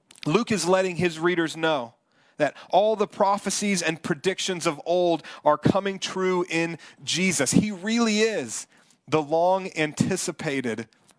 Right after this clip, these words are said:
Messiah. Now, this type of opening is the way that biblical authors like Luke mark the time.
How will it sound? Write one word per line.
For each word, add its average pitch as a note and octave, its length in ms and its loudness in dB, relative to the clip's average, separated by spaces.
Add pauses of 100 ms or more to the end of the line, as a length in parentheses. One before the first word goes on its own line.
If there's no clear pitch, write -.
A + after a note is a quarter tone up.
(120)
Messiah. B2+ 640 -2 (1000)
Now, D3 80 4
this F#3+ 180 2
type G3 220 4
of E3+ 140 -2
opening E3+ 420 0
is D#3 220 -2
the D#3 100 0
way D#3 160 4
that C#3+ 160 -4
biblical D#3 400 0
authors C#3 480 0 (300)
like C#3+ 200 4
Luke F3 460 0 (240)
mark D3+ 560 2
the C3+ 140 -4
time. - 580 -2